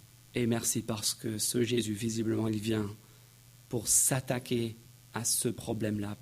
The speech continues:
pour viser cette cible-là, afin que chacun de nous, comme Ésaïe, comme Cécile, puisse répondre librement et avec joie à cet appel, à cette invitation,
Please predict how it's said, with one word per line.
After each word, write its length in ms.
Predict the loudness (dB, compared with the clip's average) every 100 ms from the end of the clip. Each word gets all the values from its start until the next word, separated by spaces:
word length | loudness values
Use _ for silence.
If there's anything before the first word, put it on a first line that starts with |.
| -6
pour 260 | -6 -6 -12 -18 -12
viser 400 | -4 0 2 4
cette 300 | 4 2 2
cible-là, 600 | 2 2 2 2 0 0 -6 -16 -20 -20 -20 -20 -20 -20 -6 -6 -4
afin 320 | -8 -4 -2
que 120 | -2
chacun 360 | 0 0 0 0
de 60 | 2
nous, 120 | 0
comme 240 | 2 2
Ésaïe, 360 | 4 4 2 0
comme 220 | -2 0
Cécile, 400 | 0 0 0 -4
puisse 300 | -4 -6 -4
répondre 640 | -2 -2 0 0 -2 -6 -12 -18 -4
librement 640 | 0 0 -2 -2 0 0 -2
et 100 | -2
avec 260 | -2 -2 -4
joie 340 | -4 -4 -6 -14 -20 -20 -20 -20 -20 -20 -20 -10
à 100 | -6
cet 220 | -4 -2
appel, 300 | -2 -2 -4
à 80 | -4
cette 260 | -4 -4 -2
invitation, 580 | -4 -4 -6 -6 -8